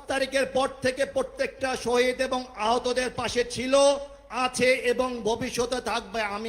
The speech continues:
এটা আশা করি তাদের কাছে। আজকে বাংলাদেশ জামাতে ইসলামের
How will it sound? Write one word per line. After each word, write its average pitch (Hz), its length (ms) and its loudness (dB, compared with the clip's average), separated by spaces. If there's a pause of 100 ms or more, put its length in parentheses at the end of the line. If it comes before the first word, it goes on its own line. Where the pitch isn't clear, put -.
এটা 220 200 -4
আশা 208 260 0
করি 208 160 0
তাদের 208 320 -2 (100)
কাছে। 208 280 0 (2000)
আজকে 233 380 0 (400)
বাংলাদেশ 240 420 0
জামাতে 247 320 -2 (100)
ইসলামের 240 480 -2